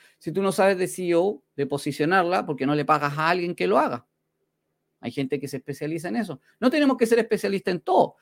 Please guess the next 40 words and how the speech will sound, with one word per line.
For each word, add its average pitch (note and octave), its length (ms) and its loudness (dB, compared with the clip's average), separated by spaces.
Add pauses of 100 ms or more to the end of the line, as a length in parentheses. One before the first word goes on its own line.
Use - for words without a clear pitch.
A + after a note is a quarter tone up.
(160)
Tenemos C4 300 2
que C#4 100 0
saber B3 400 4
de C4 100 -4
todas D3 200 0
las C3+ 120 -2
cosas, - 460 -12 (560)
pero D3 180 -4
no F3 140 0
ser G#3 160 0
especialistas. G#3 840 -4 (420)
Nos D3 80 2
especializamos D3+ 640 -4
en F#3 60 -4
lo E3+ 80 -4
que D#3 100 -6
realmente D#3+ 420 -6
sabe. F3 200 -10 (320)
Pero F3 180 -2
¿cómo A3 160 4
voy A#3+ 160 8
a A#3 80 10
dar A#3 140 8
después A3 320 2
instrucciones G#3 600 -2
para F#3+ 220 0
lo E3+ 140 -2
que E3 100 -6
tengo G3 240 -6
que E3+ 260 -6
hacer F#3 480 -2 (220)
si - 140 -6
ni D#3+ 100 2
siquiera F3 320 2
sé G3+ 240 0
de F#3+ 80 0
lo F3+ 80 -4
que - 80 -6
estoy E3+ 200 -6
hablando? F3 420 -2